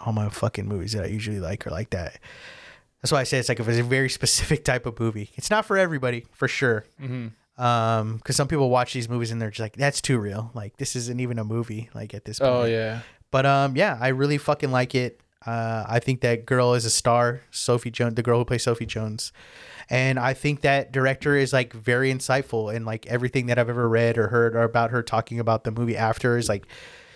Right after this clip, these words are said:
Speaker 1: it's, uh, yeah, it's just, like, she's so smart, like, the way she talks about film and the way she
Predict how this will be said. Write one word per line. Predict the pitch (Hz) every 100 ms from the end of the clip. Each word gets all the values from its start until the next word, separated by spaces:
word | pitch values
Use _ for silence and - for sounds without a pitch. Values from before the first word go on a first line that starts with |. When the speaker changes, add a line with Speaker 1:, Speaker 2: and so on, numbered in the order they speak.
| - _ - _
Speaker 1:
it's, | 131 - - 127
uh, | 117 120 120 117 - - _ _ _ _ _ _ _ _ _
yeah, | 139 180
it's | 107 -
just, | 120
like, | 131 107
she's | - 131
so | - 147
smart, | - 139 135 110 120
like, | 113 -
the |
way | 120 123
she | 127
talks | 120 113
about | 117 107
film | - 120 117 107
and | 104
the |
way | 104 110
she | - 107 98